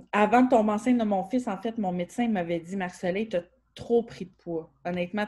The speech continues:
t'as trop pris de poids, t'es pas en santé. Si tu veux tomber enceinte et mettre toutes les chances de ton côté, tu dois absolument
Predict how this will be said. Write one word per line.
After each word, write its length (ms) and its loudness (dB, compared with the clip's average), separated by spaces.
t'as 80 2
trop 400 -4
pris 300 -10
de 140 -2
poids, 360 -2
t'es 160 -8
pas 220 -4
en 40 -4
santé. 460 -10
Si 120 -16
tu 100 -10
veux 120 -6
tomber 400 0
enceinte 540 -8
et 100 4
mettre 240 0
toutes 200 0
les 120 -4
chances 280 -6
de 60 -8
ton 200 -8
côté, 560 -6
tu 140 -12
dois 280 -4
absolument 1000 -4